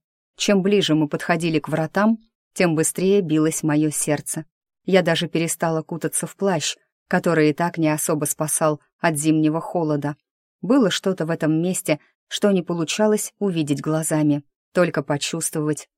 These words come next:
будто невидимые потоки магии, витающие в воздухе, тёплые и согревающие, проникали под кожу. Не знаю, как это возможно, но они сами тянулись ко мне, желая наполнить, и я охотно впитывала их,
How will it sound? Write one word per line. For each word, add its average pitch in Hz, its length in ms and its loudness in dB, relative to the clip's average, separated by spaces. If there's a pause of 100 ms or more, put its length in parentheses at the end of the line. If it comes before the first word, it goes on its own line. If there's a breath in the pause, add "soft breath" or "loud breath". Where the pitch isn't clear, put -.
(280)
будто 202 400 2
невидимые 185 600 0
потоки 180 460 -4
магии, 156 520 2
витающие 156 680 -2
в 143 60 -4
воздухе, 151 640 -4 (280)
тёплые 165 480 0
и - 20 0
согревающие, 156 1000 0 (220)
проникали 156 500 2
под 143 240 -8
кожу. 151 420 -6 (440)
Не 190 180 2
знаю, 170 340 -2
как 147 200 -2
это 139 160 -2
возможно, 151 600 0 (280)
но 226 140 4
они 214 180 4
сами 185 360 0
тянулись 160 540 0
ко 147 160 -2
мне, 151 280 2 (440)
желая 160 460 2
наполнить, 160 720 0 (260)
и 190 60 -2
я 170 260 2
охотно 160 440 0
впитывала 156 600 0
их, 185 280 -2